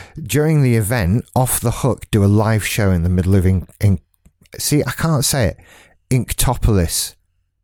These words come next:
Oh, I think I've, I've put a T in there. Unless it's Inkopolis. It's a crazy night. You really should try and get down there. Anyway, if you can, bring your mates. Team play is a big deal.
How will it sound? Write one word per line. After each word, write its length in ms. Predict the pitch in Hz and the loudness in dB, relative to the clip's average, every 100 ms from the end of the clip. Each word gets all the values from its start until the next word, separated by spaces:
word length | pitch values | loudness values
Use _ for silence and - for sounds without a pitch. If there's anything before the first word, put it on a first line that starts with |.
| _ _ _ _ _ _ _ _ _ _ _ 92 | _ _ _ _ _ _ _ _ _ _ _ 0
Oh, 80 | |
I 60 | 92 | 0
think 280 | - 110 92 | 2 -2 0
I've, 300 | 92 82 - | -2 -2 -4
I've 200 | 82 - | -4 0
put 160 | - - | 0 0
a 20 | |
T 300 | - 101 95 | -2 2 4
in 160 | 90 78 | 4 4
there. 300 | 80 85 - _ _ _ _ - | 2 2 -2 _ _ _ _ -2
Unless 380 | 85 87 87 | 2 2 0
it's 120 | - - | -6 -4
Inkopolis. 800 | 104 95 - 110 - 80 73 - - _ - - - - - _ - - | 0 0 0 -2 0 0 -2 -6 -16 _ -20 -20 -20 -20 -20 _ -20 -6
It's 240 | 156 143 | -2 -2
a 80 | 165 | -4
crazy 400 | - 175 139 131 | -2 0 0 0
night. 300 | 127 123 87 | 0 0 -2
You 180 | 80 113 | 0 2
really 240 | 117 113 | 2 0
should 180 | - - | -4 -8
try 220 | - 107 | -4 0
and 80 | 98 | 0
get 160 | 92 87 | 0 0
down 240 | 104 92 | 0 2
there. 320 | 85 76 73 _ - - | 0 -2 -6 _ -20 -6
Anyway, 560 | 104 101 98 85 78 78 | 0 2 4 4 2 0
if 200 | 95 - | -2 0
you 80 | 95 | -4
can, 360 | - 98 87 82 | 0 0 0 -2
bring 200 | - 147 | -2 0
your 80 | 143 | 0
mates. 400 | 143 139 87 - - - - - - - - - - | 0 -2 -4 -6 -14 -20 -20 -20 -20 -20 -20 -20 -6
Team 280 | - 170 156 | -2 -2 0
play 180 | 135 | 0
is 140 | 113 104 | 0 0
a 40 | |
big 220 | 104 104 | -2 -4
deal. 340 | - 98 113 | 0 0 2